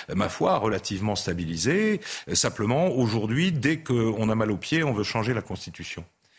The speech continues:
Or, c'est quelque chose qu'on devrait regarder avec vénération. On devrait avoir des chasses dans lesquelles on aurait, euh, les parchemins de la Constitution. Euh, au lieu de faire ça, gouvernons. Vous voyez ce que je veux dire ? Il ne faut pas changer la Constitution. C'est, c'est, c'est toujours toutes ces réformes, la réformite qui, euh, atteint,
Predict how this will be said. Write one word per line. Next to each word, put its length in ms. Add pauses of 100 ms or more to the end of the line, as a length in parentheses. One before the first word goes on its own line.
(260)
Or, 280
c'est 220
quelque 320
chose 260
qu'on 140
devrait 280
regarder 500
avec 180
vénération. 640
On 60
devrait 260
avoir 240
des 140
chasses 500 (320)
dans 100
lesquelles 400
on 160
aurait, 260
euh, 140
les 120
parchemins 440
de 60
la 80
Constitution. 680 (420)
Euh, 120
au 80
lieu 140
de 60
faire 180
ça, 160
gouvernons. 500 (520)
Vous 40
voyez 100
ce 80
que 80
je 80
veux 60
dire ? 200
Il 60
ne 60
faut 100
pas 140
changer 320
la 100
Constitution. 560
C'est, 220 (320)
c'est, 200
c'est 180
toujours 340
toutes 180
ces 160
réformes, 460
la 80
réformite 520
qui, 280
euh, 180
atteint, 500